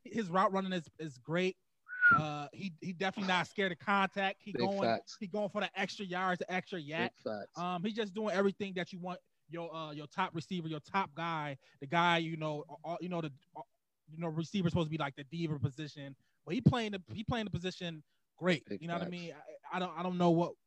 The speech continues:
Speaker 1: it's, it's very few wide receivers that I prefer over him right now. And, um, yeah, and I, and I think the sky's the limit with that, with that, with those two duels. To have that, they both young. We, we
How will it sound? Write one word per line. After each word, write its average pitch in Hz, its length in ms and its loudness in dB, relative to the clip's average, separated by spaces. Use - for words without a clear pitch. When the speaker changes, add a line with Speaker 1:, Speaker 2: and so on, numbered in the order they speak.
Speaker 1:
it's, 135 140 -14
it's 143 200 -10
very 190 260 -2
few 190 140 -14
wide 175 120 -6
receivers 165 340 -12
that 156 80 -6
I 156 80 -6
prefer 160 320 -2
over 160 180 0
him 160 160 -4
right 156 160 -6
now. 156 320 -4
And, 135 180 -4
um, 135 260 -2
yeah, 165 160 2
and 151 80 0
I, 151 140 0
and 147 100 -4
I 160 60 0
think 175 180 -6
the 165 80 -6
sky's 170 240 0
the 156 60 -4
limit 165 220 -4
with 143 100 -12
that, 151 260 -4
with 139 160 -12
that, 165 140 -6
with 156 80 -16
those 185 240 6
two 202 160 -2
duels. 160 400 -2
To 147 80 -4
have 190 320 0
that, 196 220 -2
they 160 100 -6
both 175 320 -4
young. 185 240 -4
We, 165 140 -8
we 160 80 -12